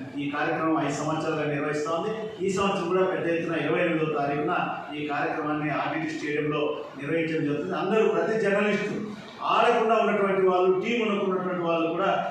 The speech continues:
ఇది జర్నలిస్ట్ కుటుంబ కార్యక్రమం కాబట్టి ప్రతి జర్నలిస్టు ఈ టోర్నమెంట్లో వచ్చి ఆడేటువంటి జర్నలిస్టులకి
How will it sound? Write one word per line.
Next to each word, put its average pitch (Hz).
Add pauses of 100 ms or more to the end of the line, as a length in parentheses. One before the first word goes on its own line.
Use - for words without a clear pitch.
(120)
ఇది 208
జర్నలిస్ట్ 233 (100)
కుటుంబ - (140)
కార్యక్రమం 175
కాబట్టి 151 (340)
ప్రతి 170 (100)
జర్నలిస్టు 190 (380)
ఈ -
టోర్నమెంట్లో 175 (100)
వచ్చి 175 (480)
ఆడేటువంటి 220
జర్నలిస్టులకి 175